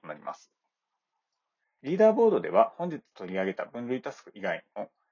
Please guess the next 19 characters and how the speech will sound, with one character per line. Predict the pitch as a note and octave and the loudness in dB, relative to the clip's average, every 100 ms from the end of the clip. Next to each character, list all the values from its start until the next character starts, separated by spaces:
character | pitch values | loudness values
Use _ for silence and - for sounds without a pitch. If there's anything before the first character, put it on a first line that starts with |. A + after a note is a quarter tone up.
| - | -16
次 | F3 | -6
回 | F#3+ D3 | -4 -4
以 | |
降 | - B2+ | -4 -4
に | F#2 | -4
ご | E2+ | -8
紹 | - E2+ | -12 -12
介 | - E2+ | -8 -8
し | E2+ E2+ | -8 -14
ま | - | -18
す、 | - - | -20 -20
属 | - - | -20 -14
性 | - F3 | -6 -6
支 | - - | -6 -12
柱 | A2 - - | -12 -12 -16
タ | B2 | -16
ス | A2 - | -16 -20
ク | - | -6
や | F2+ - | -4 -4